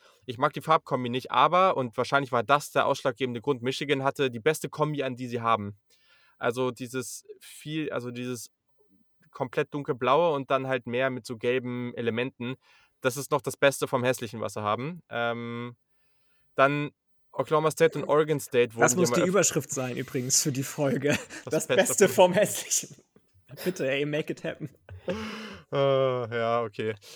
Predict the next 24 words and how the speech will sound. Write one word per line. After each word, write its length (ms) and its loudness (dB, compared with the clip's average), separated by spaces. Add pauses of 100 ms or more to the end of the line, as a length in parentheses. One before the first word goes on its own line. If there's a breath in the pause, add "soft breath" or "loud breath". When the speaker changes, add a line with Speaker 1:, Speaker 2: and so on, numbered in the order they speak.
(120 loud breath)
Speaker 1:
Ähm, 460 2
<laughs> 1300 -16
ähm, 580 -2 (1080)
Oklahoma 340 2
State 260 2
und 80 -4
Oregon 320 2
State 340 2
wurden 220 -4
gefühlt 280 -8
öfter 240 0
mal 140 0
abgefeiert. 520 0
Ich 40 -20
glaube, 180 0
bei 60 0
uns 140 -6
haben 100 -4
da 80 -4
auch 120 -6
ein 40 -20
paar 140 -6
Leute 180 0
geschrieben. 540 -8